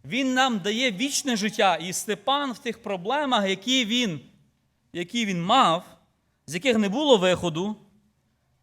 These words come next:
Господь дав йому побачити щось велике. Господь відкрило з неба, написано, і він побачив кого? Ісуса Христа, що стояв по правиці Божій.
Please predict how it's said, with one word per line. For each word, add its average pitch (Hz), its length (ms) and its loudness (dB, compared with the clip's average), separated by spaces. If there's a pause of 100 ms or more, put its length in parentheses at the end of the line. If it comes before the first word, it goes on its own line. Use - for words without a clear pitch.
(160)
Господь 185 440 -2
дав 190 220 2
йому 190 160 -4
побачити 160 560 -4
щось 143 260 -8
велике. 139 480 -4 (1200)
Господь 170 360 -4
відкрило 170 500 -6
з 127 100 -12
неба, 175 360 -6 (180)
написано, 185 480 -12
і 156 180 -10
він 196 160 -4
побачив 208 580 2
кого? 180 420 -2 (640)
Ісуса 220 540 -6
Христа, 196 480 -6
що 175 200 -10
стояв 190 600 0
по 170 120 -4
правиці 170 680 -6 (760)
Божій. 131 680 0